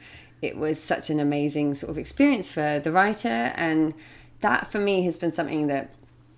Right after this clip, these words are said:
in a lot of the experiences I produce where you've got maybe, um, maybe kind of playful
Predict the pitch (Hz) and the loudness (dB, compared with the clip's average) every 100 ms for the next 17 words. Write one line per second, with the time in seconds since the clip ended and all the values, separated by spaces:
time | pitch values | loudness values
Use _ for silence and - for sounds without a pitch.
0 | _ - 170 156 165 175 175 165 170 165 | _ -2 2 4 4 2 0 0 0 0
1 | - 160 151 160 202 202 - - 160 156 | 0 -2 -2 -4 0 0 -2 -2 0 2
2 | 160 160 165 151 - 160 156 151 147 147 | 0 0 0 0 0 0 2 0 0 -2
3 | - 151 147 143 143 139 - - - - | -4 -6 -2 -2 -4 -6 -16 -20 -20 -20
4 | - - - _ - - 294 320 254 208 | -20 -20 -20 _ -10 2 6 6 6 2
5 | 165 - 180 175 175 180 165 | 0 -2 2 2 4 2 2